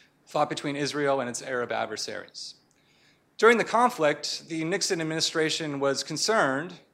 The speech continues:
that the Soviet Union was going to intervene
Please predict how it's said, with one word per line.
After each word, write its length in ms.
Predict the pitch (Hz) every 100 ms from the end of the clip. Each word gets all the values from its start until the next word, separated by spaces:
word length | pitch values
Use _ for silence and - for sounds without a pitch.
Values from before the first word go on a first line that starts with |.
| -
that 240 | 151 151
the 80 | 151
Soviet 420 | - 190 175 170
Union 300 | 165 170 160
was 140 | 143
going 300 | - 151 151
to 220 | 147 156 143
intervene 580 | 160 147 147 135 95